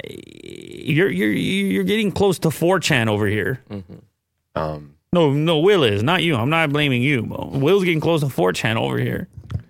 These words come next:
Speaker 1: which is, which is fine every so often. I mean, like, life is, the internet is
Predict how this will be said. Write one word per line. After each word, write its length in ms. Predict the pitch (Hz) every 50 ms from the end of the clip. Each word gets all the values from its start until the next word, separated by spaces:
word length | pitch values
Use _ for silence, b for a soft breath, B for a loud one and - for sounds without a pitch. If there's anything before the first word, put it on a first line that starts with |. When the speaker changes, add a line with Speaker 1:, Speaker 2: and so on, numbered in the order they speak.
| B B B B B B -
Speaker 1:
which 180 | - 190 -
is, 200 | 262 214 - -
which 300 | 220 208 208 240 226 -
is 80 | 190 160
fine 440 | - - - 254 311 294 147 143 139
every 180 | 135 127 127 120
so 160 | - 120 110
often. 240 | 113 120 139 143 147
I 20 |
mean, 200 | 139 139 135 131
like, 320 | 131 127 127 127 131 131 127
life 260 | 131 139 151 143 131
is, 480 | 127 123 123 131 135 - - - 190 - b b b b b b b
the 100 | - -
internet 380 | 139 156 165 151 139 131 131 123
is 320 | 120 113 107 107 107 -